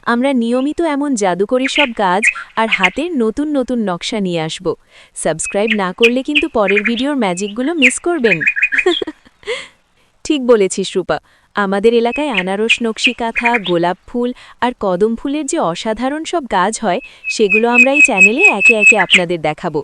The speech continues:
তাই এক্ষুনি সাবস্ক্রাইব করে বেল আইকনটা on করে রাখুন, যাতে ভিডিও ছাড়লেই আপনারা দেখতে পান। বানি ঠিকই বলেছে,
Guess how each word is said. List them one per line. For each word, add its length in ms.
তাই 180
এক্ষুনি 420
সাবস্ক্রাইব 580
করে 180
বেল 200
আইকনটা 480
on 240
করে 220
রাখুন, 320
যাতে 280
ভিডিও 340
ছাড়লেই 560
আপনারা 340
দেখতে 300
পান। 180
বানি 320
ঠিকই 340
বলেছে, 400